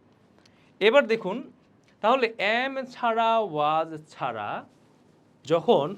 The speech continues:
অন্য কোনো ভার্ব আসবে, অর্থাৎ বিভিন্ন বি-, এই যে ভবিষ্যৎকে বোঝাচ্ছে, এখানে আবশ্যিকতা বোঝাচ্ছে, রাইট? এখানে সম-, সম্ভাবনা বোঝাচ্ছে, মডেল, এদেরকে বলা হয় মডেল ভার্ব। ইংরেজি ভাষার মধ্যে টোটাল সব মিলিয়ে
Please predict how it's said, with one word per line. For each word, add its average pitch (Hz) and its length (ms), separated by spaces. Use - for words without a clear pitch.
অন্য 226 400
কোনো 196 360
ভার্ব 147 360
আসবে, 123 260
অর্থাৎ 135 280
বিভিন্ন 175 520
বি-, 151 240
এই 151 80
যে 156 100
ভবিষ্যৎকে 147 500
বোঝাচ্ছে, 131 500
এখানে 147 260
আবশ্যিকতা 151 720
বোঝাচ্ছে, 127 420
রাইট? 196 280
এখানে 190 420
সম-, 160 340
সম্ভাবনা 175 480
বোঝাচ্ছে, 135 560
মডেল, 147 380
এদেরকে 175 280
বলা 170 160
হয় 156 100
মডেল 127 300
ভার্ব। 113 160
ইংরেজি 151 260
ভাষার 156 220
মধ্যে 202 200
টোটাল 151 320
সব 160 340
মিলিয়ে 202 440